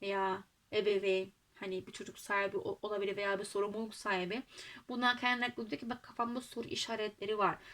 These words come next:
Sana ben bundan dolayı duygularımı yansıtamıyorum ve sana bundan kaynaklı duygularımı ifade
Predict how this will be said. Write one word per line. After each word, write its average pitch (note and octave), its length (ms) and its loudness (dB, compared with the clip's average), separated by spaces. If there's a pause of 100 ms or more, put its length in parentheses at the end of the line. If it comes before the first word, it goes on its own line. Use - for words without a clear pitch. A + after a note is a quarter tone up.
(140)
Sana A#3 260 2
ben A#3+ 220 4
bundan B3 380 6
dolayı A3+ 260 0
duygularımı A#3 460 0
yansıtamıyorum A#3 760 0
ve A#3 60 -2
sana A3+ 260 -2
bundan A3 280 -2
kaynaklı A3+ 540 -2
duygularımı A3 400 -2
ifade G3+ 540 0